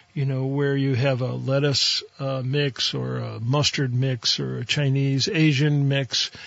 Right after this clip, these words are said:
and, um, and you can plant those in one of your planters and, and get a, a wide variety of, of, um, of leaves.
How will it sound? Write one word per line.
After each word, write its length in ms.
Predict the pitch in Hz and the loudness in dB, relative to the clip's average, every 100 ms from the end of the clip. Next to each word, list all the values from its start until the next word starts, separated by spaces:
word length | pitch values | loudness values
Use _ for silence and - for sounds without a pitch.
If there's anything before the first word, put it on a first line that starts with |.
| - - - | -18 -20 -4
and, 460 | 139 147 143 143 | 0 2 2 2
um, 420 | 143 139 139 135 113 _ | 2 0 0 -4 -10 _
and 200 | - 131 | -8 -6
you 80 | 139 | -4
can 240 | 131 143 127 | -4 -4 -4
plant 340 | 151 139 123 | -4 -6 -4
those 300 | 143 139 120 | -4 -2 -2
in 180 | 131 131 | -4 -2
one 160 | 143 | -2
of 60 | 135 | -2
your 120 | 127 | -6
planters 680 | 120 139 131 127 139 135 - | -8 -8 -6 -4 -4 -4 -4
and, 240 | 127 117 - - - - | -6 -8 -10 -20 -10 -4
and 120 | 135 | 0
get 160 | 151 | 2
a, 40 | 143 | 0
a 320 | 127 165 135 | -2 -6 -6
wide 420 | 131 139 135 143 | -2 0 0 0
variety 760 | 120 123 123 135 143 143 117 117 | -2 -6 -4 -4 -4 -4 -6 -6
of, 340 | 120 107 - - _ | -10 -12 -18 -20 _
of, 400 | 135 131 127 120 | -6 -4 -6 -6
um, 460 | 127 120 120 113 104 _ | -6 -6 -8 -10 -14 _
of 200 | 151 135 | -2 0
leaves. 480 | 131 139 120 117 - | 0 0 -2 -4 -6